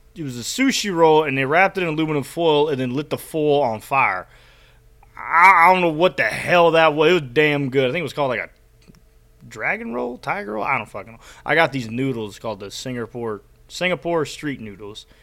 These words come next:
If you know where Singapore is, that is a small island city-state at the very bottom of the Malay Peninsula. Uh, <laughs> but, um, they, they have these, this set of noodles, like, some really small noodles, a bunch of shrimp and chicken in it. Oh, it's so fucking good. And, uh,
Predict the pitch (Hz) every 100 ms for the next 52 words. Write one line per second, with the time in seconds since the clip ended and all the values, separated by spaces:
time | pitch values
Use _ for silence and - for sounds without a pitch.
0 | - 156 311 131 110 233 190 - 98 110
1 | 151 151 113 - - 165 156 - 113 143
2 | 113 101 - 190 123 - 107 123 - 117
3 | 160 113 139 123 104 95 110 117 107 -
4 | 123 135 95 104 - - - - - -
5 | 1077 - - - - - - 135 151 131
6 | - 131 120 107 95 - _ 127 113 139
7 | 151 143 131 _ - 127 139 123 107 127
8 | - 147 117 117 117 110 101 117 143 120
9 | - 135 131 123 113 117 113 - - 127
10 | 117 104 - 143 143 143 139 143 117 -
11 | 117 - 113 - 95 92 - - - -
12 | 127 117 110 - 104 95